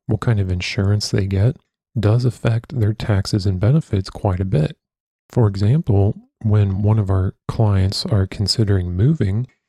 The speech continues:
one of the things that we'll talk to them about are what the tax consequences are of the jurisdiction where they're considering moving to.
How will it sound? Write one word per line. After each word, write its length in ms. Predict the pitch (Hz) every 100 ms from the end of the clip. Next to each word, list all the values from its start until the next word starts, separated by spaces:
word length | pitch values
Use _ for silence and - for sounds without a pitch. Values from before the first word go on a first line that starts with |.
| _ -
one 120 | 107 110
of 40 |
the 60 | 107
things 260 | 110 98
that 160 | 92 101
we'll 140 | 92
talk 300 | - - 160
to 100 | -
them 140 | 117 95
about 360 | 90 92 98 -
are 100 | 101
what 220 | 95 -
the 80 | 101
tax 440 | - 127 175 -
consequences 720 | - 95 - - 98 - 92
are 400 | - 92 95 107 _ _ _ -
of 160 | 107
the 100 | 95
jurisdiction 760 | 90 104 98 - 95 - 101 92
where 160 | 95 95
they're 140 | 90
considering 640 | - 101 - 107 95 92
moving 360 | 95 165 143 92
to. 360 | - 95 85